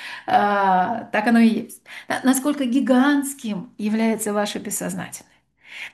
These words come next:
И поскольку наш сознательный разум на самом деле не создан для того, чтобы охватывать большие числа, а, большие величины, большой масштаб, мы будем использовать образы. Представьте себе этот круг радиусом шестнадцать километров как область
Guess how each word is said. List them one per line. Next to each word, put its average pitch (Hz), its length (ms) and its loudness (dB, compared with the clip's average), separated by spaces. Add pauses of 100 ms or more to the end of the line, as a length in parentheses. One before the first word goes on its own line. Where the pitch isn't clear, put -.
(100)
И - 80 0
поскольку 294 400 4
наш 285 180 8
сознательный 277 580 4
разум 233 400 0
на 240 160 0
самом 240 340 0
деле 220 220 2
не 196 180 -4
создан 339 520 0
для 247 100 2
того, 233 260 -2
чтобы 208 300 -6
охватывать 196 480 -2
большие 190 420 -6
числа, 220 600 0 (240)
а, 196 260 0
большие 226 400 0
величины, 226 840 0 (180)
большой 247 360 0
масштаб, 247 540 2
мы 320 80 -4
будем 302 200 2
использовать 233 540 -4
образы. - 420 -10 (600)
Представьте 302 500 0
себе 226 320 0
этот 226 260 -4
круг 349 280 -2
радиусом 233 480 0
шестнадцать 233 520 -2
километров 247 560 -6
как 196 300 -4
область 226 420 0